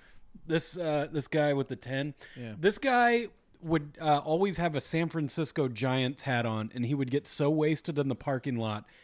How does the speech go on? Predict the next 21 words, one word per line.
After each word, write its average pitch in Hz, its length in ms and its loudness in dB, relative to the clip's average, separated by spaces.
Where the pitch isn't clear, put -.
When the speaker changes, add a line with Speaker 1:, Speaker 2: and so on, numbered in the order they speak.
Speaker 1:
he 151 120 -6
would 160 100 4
have 147 140 4
front 175 340 -2
row 165 320 0
every 139 300 -2
time, 131 380 -2
and 117 120 -4
he 127 80 -2
would 120 140 -4
fall 127 260 0
asleep 123 520 -4
by, 113 160 -2
like, 107 240 -4
the 120 80 -8
second 110 360 -8
match, 110 500 -12
and 151 160 0
just 143 500 -2
be 147 140 4
asleep 131 440 -2